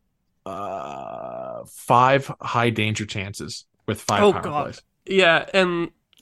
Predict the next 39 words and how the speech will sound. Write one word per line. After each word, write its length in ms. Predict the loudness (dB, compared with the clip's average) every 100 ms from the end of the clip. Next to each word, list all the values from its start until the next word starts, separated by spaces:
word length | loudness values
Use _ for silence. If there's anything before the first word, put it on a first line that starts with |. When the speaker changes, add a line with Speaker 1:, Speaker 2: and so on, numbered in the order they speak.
| _
Speaker 2:
is 300 | 0 2 4
that 180 | 4 4
five 380 | 4 4 6 4
high 140 | 0
danger 320 | 0 0 -2 -2
chances 320 | -4 -6 -6
for 100 | -8
the 80 | -6
whole 220 | -4 -4
game? 640 | -6 -6 -4 -4 -4 -8
Like, 280 | -6 -6 -2
not 200 | -2 -2
just 180 | -4 -2
the 60 |
Speaker 1:
Yeah. 40 | -2
Speaker 2:
power 220 | -2 -4
plays? 260 | -4 -6 -10 -20 -6 4
Speaker 1:
No, 80 |
no, 60 | 6
Speaker 2:
Holy 140 | 8
Speaker 1:
no. 80 | 6
Speaker 2:
shit. 200 | 4 0
Speaker 1:
That's, 340 | 2 4 2 -4 -10 -4
that's 260 | 2 2 2
sixty 400 | 0 0 0 -2
minutes. 500 | 0 0 2 2 2 -4
<laughs> 100 | 0
That's 160 | 2
Speaker 2:
Mm-hmm. 440 | 6 6 4 0 -6 -16 -16 -18 _
And, 360 | 6 6 6 0 _ -6
Speaker 1:
Yeah. 160 | 2
Speaker 2:
and 200 | 4 4
five 320 | 6 6 6
goals. 540 | 4 2 2 -4 -8 -6
So 400 | -2 0 0 0
maybe 340 | 4 6 6 4
the 120 | 4
goals 300 | 6 6 6
weren't 280 | 4 2